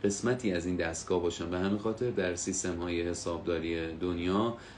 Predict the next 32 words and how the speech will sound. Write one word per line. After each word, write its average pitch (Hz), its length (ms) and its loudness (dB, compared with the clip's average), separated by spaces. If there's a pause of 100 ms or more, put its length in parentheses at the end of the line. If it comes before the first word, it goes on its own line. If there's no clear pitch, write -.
(120)
هنوز 110 280 4
که 104 120 0
هنوزه 90 400 0
این 107 100 4
شکلیه 92 460 2
که 82 100 0
دستگاه‌ها 85 640 0
جزو 92 300 0
سرمایه 82 680 0
محسوب 117 420 2
می‌شن 101 380 2
و 92 80 -2 (280)
آدم‌ها 85 680 0
و 92 100 0
هزینهٔ 80 580 0
آدم‌ها 98 420 2
جزو 90 520 0 (440)
هزینه‌ها. 82 640 -4 (680)
و 101 420 4 (640)
اه، 101 300 2
ولی 127 280 8
امروز 143 340 6
در 143 160 6
دنیا 131 420 4
یک 151 260 4
اتفاق 131 480 6
بسیار 123 520 6
بزرگی 107 460 6
افتاده 87 480 4
که 90 140 2
یک 87 400 4
جور 95 220 2